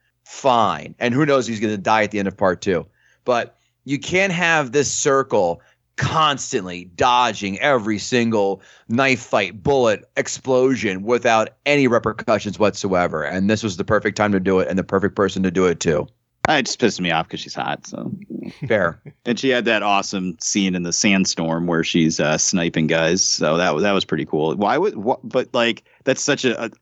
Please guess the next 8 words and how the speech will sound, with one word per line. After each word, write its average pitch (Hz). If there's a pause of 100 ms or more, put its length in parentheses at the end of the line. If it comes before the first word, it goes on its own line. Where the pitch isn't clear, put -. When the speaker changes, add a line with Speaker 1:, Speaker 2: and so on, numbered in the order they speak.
Speaker 2:
an 110
indulgent, 101
like, 92
Mission 98
Impossible 87
action 98
scene 131
where -